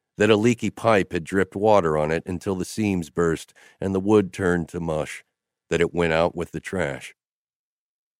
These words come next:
Three people met in the Georgia woods.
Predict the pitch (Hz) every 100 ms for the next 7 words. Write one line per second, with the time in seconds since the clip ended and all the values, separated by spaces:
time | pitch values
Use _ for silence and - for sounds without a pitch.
0 | _ _ _ _ _ _ _ _ _ _
1 | _ _ _ _ _ - 143 143 123 98
2 | 98 92 95 85 85 80 85 85 82 85
3 | 82 73 65